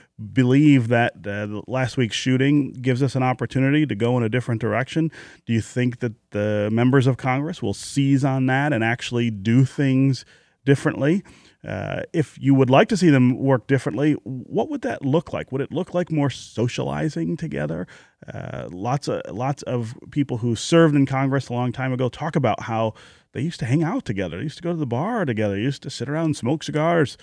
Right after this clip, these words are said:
together on the, the balconies at the Capitol. Nowadays,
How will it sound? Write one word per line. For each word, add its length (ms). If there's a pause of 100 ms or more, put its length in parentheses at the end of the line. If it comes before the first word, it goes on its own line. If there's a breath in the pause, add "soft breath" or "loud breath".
(500 loud breath)
together 500
on 320
the, 280
the 120
balconies 760
at 280
the 80
Capitol. 600
Nowadays, 840